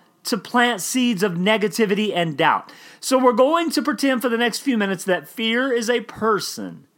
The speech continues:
And in a minute, I'm gonna give you six things that will radically change your life. But first, I wanna share with you what fear has done in my life.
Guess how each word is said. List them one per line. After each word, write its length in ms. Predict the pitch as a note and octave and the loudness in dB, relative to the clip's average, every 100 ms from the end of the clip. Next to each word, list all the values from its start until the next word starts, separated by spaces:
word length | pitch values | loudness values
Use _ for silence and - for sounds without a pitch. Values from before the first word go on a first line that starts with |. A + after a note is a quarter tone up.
| _ _ _ _ | _ _ _ _
And 140 | G#3 A3+ | 0 2
in 100 | A#3+ | 4
a 60 | |
minute, 260 | A#3 D4+ D#4 | 4 4 4
I'm 100 | D4 | 2
gonna 140 | C#4+ | 2
give 200 | A#3+ C4+ | 2 2
you 100 | B3 | 2
six 600 | G#3+ - D#4 D#4 - - - _ | 0 -2 -2 -4 -4 -8 -10 _
things 800 | - D4 B3 A3 F#3 F3+ E3 D#3 | -12 -2 0 0 0 -4 -6 -2
that 220 | F#3 F#3 | -2 2
will 280 | F#3 F#3 - _ _ | 0 0 -6 _ _
radically 1080 | B2+ A#2+ C3 G#3 A#3+ A3+ - D#3+ D#3 D3+ D3 _ _ | -20 -8 2 4 4 0 -4 -2 -2 -2 -6 _ _
change 840 | - - A3 G3+ F3+ D#3 D3+ - - _ _ _ | -8 0 2 2 0 -2 -4 -10 -16 _ _ _
your 640 | A#2+ F#3 F#3+ F3 D3 C3+ - _ _ _ - | 0 4 4 4 2 0 -4 _ _ _ -4
life. 500 | C3+ D3+ C3 A2 - | 2 4 2 0 -8
But 260 | A#2+ F3 E3 | -2 -2 -2
first, 720 | - - D#4+ - - - - _ _ _ _ _ _ _ _ - _ _ _ - - | -10 -4 -2 -2 -6 -14 -16 _ _ _ _ _ _ _ _ -20 _ _ _ -6 -2
I 80 | |
wanna 220 | F4 F#4 E4+ | 0 0 0
share 360 | - A#3 A#3+ | 0 2 2
with 220 | A3+ G#3+ | 2 -2
you 460 | A3 F3 G#3 F#3+ D#3 | -2 0 2 2 2
what 340 | D3 D3+ D3+ | 2 2 0
fear 320 | - G#3 G3 E3 | -4 -2 0 0
has 220 | E3+ B2 | -2 -4
done 400 | A#2+ D3+ D#3 D3+ | 0 2 2 0
in 200 | C#3+ C3+ | -4 -4
my 580 | B2 B2+ C3+ C3 C3+ A#2 | -2 0 2 2 -2 -6
life. 680 | A2 A2 G#2+ F2 D#2+ - | -6 -2 -2 -4 -12 -20